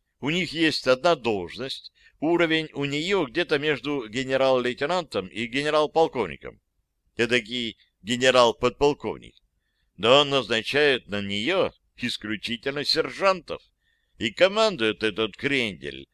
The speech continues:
всеми сержантами во всей пиндостанской Красной Армии. За каким это может быть нужно, я даже представить боюсь.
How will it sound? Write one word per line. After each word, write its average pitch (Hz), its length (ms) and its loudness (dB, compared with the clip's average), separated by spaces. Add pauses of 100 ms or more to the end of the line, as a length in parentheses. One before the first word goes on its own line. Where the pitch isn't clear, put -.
(340)
всеми 180 380 0
сержантами 143 960 0
во 104 180 -2
всей 156 360 -2
пиндостанской 120 1120 -2
Красной 104 540 -6
Армии. 80 420 -2 (760)
За 104 280 0
каким 127 460 -2
это 117 420 0
может 113 320 -2
быть 110 240 -8
нужно, 110 500 -8 (600)
я 110 400 4
даже 117 260 -2
представить 110 600 -4
боюсь. 113 480 -6